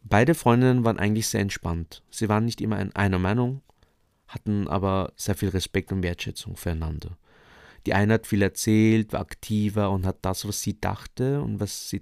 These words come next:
tat, mehr zur Sprache gebracht. Aber mit so viel Ehrlichkeit und Authentizität. Und die andere war eher zurückhaltender, beobachtender,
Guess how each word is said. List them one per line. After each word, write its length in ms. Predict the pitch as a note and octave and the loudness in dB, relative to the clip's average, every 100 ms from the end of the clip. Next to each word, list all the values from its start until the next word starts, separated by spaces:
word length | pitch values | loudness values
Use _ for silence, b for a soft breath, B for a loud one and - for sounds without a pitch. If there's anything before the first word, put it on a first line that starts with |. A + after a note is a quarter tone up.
| - | -10
tat, 420 | - G2 G#2+ - | -8 -4 -4 -2
mehr 180 | G#2 G2+ | -2 -2
zur 140 | A2 | -4
Sprache 420 | - - F2+ F2+ | -6 -6 -6 -6
gebracht. 460 | F#2 E2+ E2 - - _ _ _ _ B B | -8 -8 -8 -12 -16 _ _ _ _ B B
Aber 160 | G2+ | 2
mit 140 | G#2+ G#2+ | 2 2
so 100 | A2+ | -2
viel 220 | B2+ A#2 | 0 -2
Ehrlichkeit 640 | G2+ A2 A#2 - G2 F#2+ | 2 2 2 0 -4 -2
und 160 | F#2 - | -4 -2
Authentizität. 920 | F#2 - F#2+ E2+ F#2+ F2 D#2+ - - _ _ _ _ - B B B B | -4 -4 -8 -6 -4 -4 -6 -8 -20 _ _ _ _ -20 B B B B
Und 140 | B G2+ | B 0
die 60 | |
andere 300 | F2+ G#2 B2+ | 2 4 4
war 120 | A#2+ A#2 | 4 4
eher 220 | G#2 G#2 | 2 0
zurückhaltender, 1040 | - - B2 - G#2+ G#2 G#2 G2+ G2 G2 | -2 -4 -4 0 0 0 0 2 2 0
beobachtender, 1120 | F#2+ - A2 G#2 G2+ - - G2 F#2 F#2 F#2 | -2 0 2 2 0 -2 -4 -2 -2 -2 -4